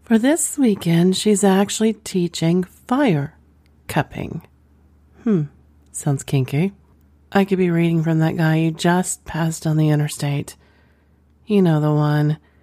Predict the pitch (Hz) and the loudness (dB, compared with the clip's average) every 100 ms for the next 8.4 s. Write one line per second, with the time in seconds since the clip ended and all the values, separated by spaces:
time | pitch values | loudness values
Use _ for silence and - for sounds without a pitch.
0 | _ _ _ _ _ - 262 294 - 208 | _ _ _ _ _ -2 0 0 -2 2
1 | 190 208 233 254 175 151 147 151 165 175 | 4 4 2 0 -2 -2 0 0 -2 -4
2 | - 208 - 202 208 202 _ _ - 220 | -2 -2 0 -2 -2 -4 _ _ -8 -6
3 | 285 - - - - 135 127 135 - _ | -6 -8 -14 -10 -4 -2 -2 -4 -10 _
4 | 151 147 139 139 139 - _ _ _ _ | -4 -2 0 -2 -2 -6 _ _ _ _
5 | - 214 202 190 185 185 180 175 180 175 | -2 -2 0 0 2 2 2 2 2 2
6 | 170 - 170 170 - 170 165 165 160 - | 2 0 -4 -4 -2 0 2 2 0 0
7 | 170 - 170 165 - - 180 175 160 165 | -2 -2 -2 -2 -2 -2 -2 -2 -4 -2
8 | 165 165 - | 0 -2 -8